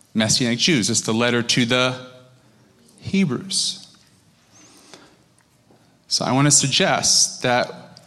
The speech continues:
when he says this word us, he's not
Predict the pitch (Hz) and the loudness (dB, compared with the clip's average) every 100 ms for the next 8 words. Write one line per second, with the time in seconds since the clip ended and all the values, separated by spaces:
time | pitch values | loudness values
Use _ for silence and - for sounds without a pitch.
0 | _ _ _ _ _ - _ - - 220 | _ _ _ _ _ -20 _ -20 -20 -2
1 | 135 139 135 160 - 180 165 170 - 135 | 2 4 4 4 4 4 4 2 2 0
2 | 127 135 139 - - - - - - _ | 0 -2 0 2 2 2 -2 -14 -20 _
3 | _ _ _ _ _ - - - _ _ | _ _ _ _ _ -20 -20 -20 _ _
4 | _ - 147 139 139 139 156 - | _ -4 0 0 2 2 2 -2